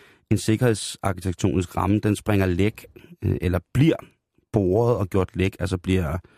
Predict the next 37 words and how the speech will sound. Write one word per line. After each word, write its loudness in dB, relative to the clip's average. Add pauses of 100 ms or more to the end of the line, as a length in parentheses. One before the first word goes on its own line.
(260)
inficeret, 0
eller 0
bliver -4
brudt -2 (760)
på 2
en 2
eller 0
anden 4
måde, 4 (1040)
den 0
vil 4
være 2
der 0 (1400)
et 2 (380)
hundrede 2
tres -6
tusind -4
procent -2 (800)
lige 4
så 0
sikkert, -2 (100)
som -4
influenza 0
er -4
imellem -2
os -6
andre. -12 (920)
Og -2
der 2
er 2
ikke -2
så 2
meget 4
at -2
gøre 0
ved 2
det, -4